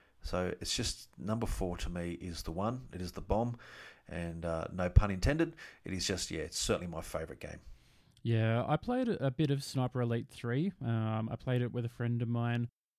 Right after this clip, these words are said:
Speaker 2: Um, so I did it as a co-op experience. And I did try a little bit of the solo play. Um, I'm less a patient person, so it's fun the first couple of times to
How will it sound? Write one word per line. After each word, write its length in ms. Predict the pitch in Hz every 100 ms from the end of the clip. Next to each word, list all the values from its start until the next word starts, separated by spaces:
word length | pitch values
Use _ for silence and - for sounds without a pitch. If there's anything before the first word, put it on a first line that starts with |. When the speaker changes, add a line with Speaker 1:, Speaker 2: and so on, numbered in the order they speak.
| _ -
Speaker 2:
Um, 380 | 107 107 107 117
so 140 | 123
I 40 |
did 140 | 123 139
it 80 | 120
as 140 | 113
a 40 |
co-op 420 | 113 - 117 113 120
experience. 680 | - - 110 107 107 110
And 120 | - 127
I 80 |
did 180 | 131 170
try 280 | - 175 160
a 60 | 139
little 240 | 127 131
bit 160 | 127 120
of 140 | 113
the 320 | 113 117 117 - _ _ -
solo 420 | - 127 117 113
play. 440 | - 120 117 147 180 -
Um, 640 | - 113 110 113 113 113 - - _ -
I'm 240 | 160 180 143
less 260 | 147 -
a 80 | 135
patient 460 | - 139 - 147 -
person, 380 | 147 151 185
so 400 | 185 - 120 120 - _ _ _ _ _
it's 180 | 123 120
fun 460 | - 147 147 147 139
the 80 | 127
first 300 | 131 120 -
couple 240 | 131 127
of 60 | 120
times 460 | 131 123 123 131
to 300 | - 117 117